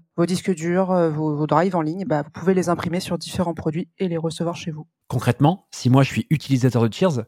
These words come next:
Speaker 2: qu'est-ce que je vois quand je me connecte ?
Speaker 1: Tu te connectes, euh, soit sur ton app I O S Android, soit sur le site. T'arrives, euh, sur un catalogue produit, euh, et tu peux, si tu souhaites, commander un album, euh,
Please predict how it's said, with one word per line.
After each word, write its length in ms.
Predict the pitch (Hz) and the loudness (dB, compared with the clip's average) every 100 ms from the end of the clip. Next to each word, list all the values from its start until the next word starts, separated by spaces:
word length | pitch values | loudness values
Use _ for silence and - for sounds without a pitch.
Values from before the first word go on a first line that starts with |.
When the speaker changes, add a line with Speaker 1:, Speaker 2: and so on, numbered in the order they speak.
| _ | _
Speaker 2:
qu'est-ce 180 | - - | -4 2
que 80 | 123 | 2
je 80 | |
vois 140 | 110 135 | 4 2
quand 120 | 120 | 2
je 80 | 104 | -2
me 80 | 107 | 0
connecte ? 400 | 104 120 - _ _ | 0 -2 -6 _ _
Speaker 1:
Tu 140 | - 202 | -10 -10
te 60 | |
connectes, 480 | - 190 185 175 - | -2 0 0 -4 -2
euh, 180 | 170 160 | 0 0
soit 220 | 156 202 | 0 -2
sur 160 | - 185 | -2 -4
ton 160 | 170 | -2
app 160 | 165 165 | -2 0
I 140 | 165 165 | 0 0
O 20 | |
S 160 | 165 | 0
Android, 200 | 165 160 175 | -2 0 -2
soit 180 | - 180 | 0 0
sur 160 | - 156 | 0 -2
le 100 | 143 | 0
site. 260 | 190 220 - | -2 -4 0
T'arrives, 320 | 156 180 165 | 0 2 2
euh, 100 | 156 | 0
sur 240 | - 151 | -2 -4
un 160 | 143 139 | -2 -2
catalogue 400 | 156 156 156 151 | -2 0 -2 -2
produit, 480 | - 147 143 202 196 | -4 -4 -2 0 0
euh, 200 | 151 143 | 0 -2
et 40 | |
tu 160 | - 139 | -6 -4
peux, 120 | 180 | -4
si 140 | - | -4
tu 140 | - 156 | -10 -2
souhaites, 280 | 160 170 | 0 0
commander 360 | - 165 151 170 | -4 -2 0 0
un 120 | 156 | 0
album, 320 | 156 151 180 | 2 2 2
euh, 260 | 165 151 | 0 0